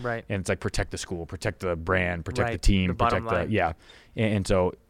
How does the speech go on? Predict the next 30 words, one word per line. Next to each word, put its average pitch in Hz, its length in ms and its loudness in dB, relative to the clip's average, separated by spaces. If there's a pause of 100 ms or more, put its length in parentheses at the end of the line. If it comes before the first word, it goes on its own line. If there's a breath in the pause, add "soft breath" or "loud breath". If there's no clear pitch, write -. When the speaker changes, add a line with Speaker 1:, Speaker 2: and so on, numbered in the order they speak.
(140)
Speaker 2:
and, 107 380 0
and 110 160 0
so 120 80 2
we 113 200 2
have 123 200 6
a 104 60 0
tendency 95 800 2 (300 soft breath)
to, 110 120 0
like, 87 220 2
see 147 280 0
these 117 200 2
things 104 160 0
where 101 80 2
if 90 60 -4
these 98 140 0
men, 104 240 2
like, 82 200 -4
speak - 340 -2
out, 107 300 4
right, 104 180 0
it's 92 140 -4
seen 107 240 0
as 82 80 -6
selfish, - 720 -2
right? 95 200 -2
It's 92 160 -6
seen 135 160 -2
Speaker 1:
Hmm. - 60 -2
Speaker 2:
as 90 100 -4
like, 82 280 -6